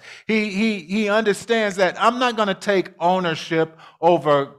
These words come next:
Korah and Dathan or Abiram's issues. I'm not. I am, I am satisfied with where the Lord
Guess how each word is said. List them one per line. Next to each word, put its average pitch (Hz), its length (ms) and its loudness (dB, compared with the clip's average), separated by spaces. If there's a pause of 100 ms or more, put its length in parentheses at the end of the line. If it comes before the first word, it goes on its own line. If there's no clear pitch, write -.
Korah 175 920 4
and 95 360 -12
Dathan 185 720 -2 (180)
or 151 180 2
Abiram's 151 920 2
issues. 160 680 0
I'm 202 240 -2
not. 208 360 2 (300)
I 214 300 4
am, 180 440 0
I 196 200 0
am 175 240 0
satisfied 208 1000 4
with 160 300 -2
where 175 200 2
the 170 120 0
Lord 175 500 2